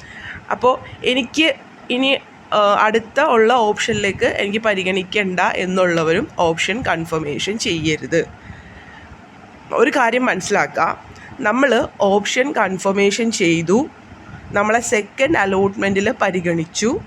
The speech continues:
സെക്കൻഡ് അലോട്ട്മെന്റിൽ നമുക്ക് വേറൊരു കോളേജ് കിട്ടിയാൽ, അതായത് മുകളിലുള്ള ഓപ്ഷനിൽ ഏതെങ്കിലും ഒരു കോളേജ് കിട്ടിയാൽ നമുക്ക് ഫസ്റ്റ് അലോട്ട്മെന്റ് കിട്ടിയ കോളേജ്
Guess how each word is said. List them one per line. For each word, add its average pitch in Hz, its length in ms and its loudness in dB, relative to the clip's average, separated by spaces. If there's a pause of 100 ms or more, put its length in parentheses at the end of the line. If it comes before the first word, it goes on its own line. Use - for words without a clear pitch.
(360)
സെക്കൻഡ് 240 480 0
അലോട്ട്മെന്റിൽ 196 640 2 (200)
നമുക്ക് 196 280 0
വേറൊരു 214 460 4
കോളേജ് 185 520 0
കിട്ടിയാൽ, 175 680 2 (320)
അതായത് 175 400 2
മുകളിലുള്ള 202 520 2 (100)
ഓപ്ഷനിൽ 190 540 0 (140)
ഏതെങ്കിലും 214 640 2
ഒരു 196 140 0
കോളേജ് 175 500 0
കിട്ടിയാൽ 170 560 -2 (520)
നമുക്ക് 185 420 2 (380)
ഫസ്റ്റ് 240 520 0 (100)
അലോട്ട്മെന്റ് 190 640 0
കിട്ടിയ 208 440 -2
കോളേജ് 175 640 0